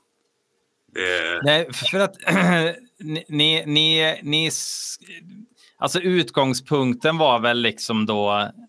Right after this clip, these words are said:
Speaker 2: eh, gammeldöds på något vis. Alltså verkligen hitta tillbaks till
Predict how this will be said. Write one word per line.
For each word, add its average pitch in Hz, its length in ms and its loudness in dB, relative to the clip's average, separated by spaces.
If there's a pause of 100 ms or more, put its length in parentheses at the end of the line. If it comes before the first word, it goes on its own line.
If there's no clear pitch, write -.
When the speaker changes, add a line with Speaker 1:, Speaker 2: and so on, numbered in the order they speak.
Speaker 2:
eh, 120 300 -8
gammeldöds 110 1300 -2 (840)
på 151 80 2
något 113 240 -4
vis. 90 420 -6
Alltså 117 280 -4
verkligen 101 600 -2 (400)
hitta 123 260 0
tillbaks 107 440 -4
till 98 280 -6